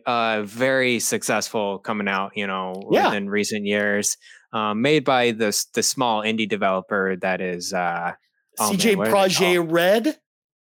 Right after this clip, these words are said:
Speaker 2: I think
Speaker 1: Yeah,
Speaker 2: you
Speaker 1: the
Speaker 2: say it?
Speaker 1: Project Red. Yes, yes, Project Red. Um, they also made the very, very small, uh, very, like, literally the s-, the size of it, small,
Speaker 2: Yeah.
Speaker 1: of, of the Witcher series. Yes, yes,
Speaker 2: Of
Speaker 1: of course.
Speaker 2: course.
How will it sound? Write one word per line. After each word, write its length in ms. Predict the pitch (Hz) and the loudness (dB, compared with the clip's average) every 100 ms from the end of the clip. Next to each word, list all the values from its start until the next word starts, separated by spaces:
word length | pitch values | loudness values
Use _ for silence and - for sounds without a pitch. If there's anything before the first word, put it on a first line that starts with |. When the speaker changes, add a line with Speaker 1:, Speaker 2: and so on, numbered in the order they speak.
| _ | _
Speaker 2:
I 40 | 175 | -2
think 120 | 127 | 2
Speaker 1:
Yeah, 100 | 123 | 4
Speaker 2:
you 80 | 123 | 4
Speaker 1:
the 60 | 120 | 4
Speaker 2:
say 80 | 277 | 4
it? 40 | |
Speaker 1:
Project 440 | 131 123 135 127 | 4 4 4 4
Red. 280 | 117 107 98 | 4 2 2
Yes, 400 | 107 101 - - | 2 2 0 0
yes, 260 | 110 95 - | 0 0 -2
Project 500 | - 120 110 120 135 | 0 0 2 2 2
Red. 280 | 104 110 165 - - - - | 2 2 -2 -10 -18 -18 -6
Um, 440 | 110 107 107 107 | -2 0 0 0
they 140 | 107 123 | 2 2
also 280 | 123 117 131 | 2 0 0
made 420 | 113 110 110 101 | 2 2 0 0
the 240 | 110 104 | 0 0
very, 400 | 98 107 127 131 | -2 0 4 4
very 340 | 117 120 113 110 | 2 2 2 2
small, 800 | - - 120 113 110 104 98 92 _ _ _ | 0 -2 -2 0 2 0 -2 -6 _ _ _
uh, 580 | 113 104 95 92 92 95 | -2 2 2 0 0 -2
very, 340 | 101 131 127 131 | 0 0 2 2
like, 200 | 135 123 | 0 2
literally 440 | 131 143 143 131 120 | 2 4 4 2 0
the 100 | 123 | 0
s-, 220 | - - 135 | 0 -2 -2
the 300 | 135 117 - | -2 0 0
size 420 | - 131 120 113 | 0 0 0 -2
of 80 | 104 | -6
it, 140 | 95 | -8
small, 720 | - - - 127 117 98 85 - _ _ - 117 | -8 -6 -6 -2 0 0 -2 -10 _ _ -6 -2
Speaker 2:
Yeah. 160 | 107 104 | -2 -2
Speaker 1:
of, 20 | |
of 220 | 107 104 | -4 -2
the 120 | 110 | -2
Witcher 320 | 98 90 101 | -2 -4 -6
series. 400 | 90 - - 95 101 | -6 -6 -10 -10 -8
Yes, 300 | 92 - - | -8 -8 -10
yes, 220 | - - | -10 -4
Speaker 2:
Of 80 | 175 | -2
Speaker 1:
of 60 | |
course. 180 | - 370 - | 2 0 0
Speaker 2:
course. 0 | - | -6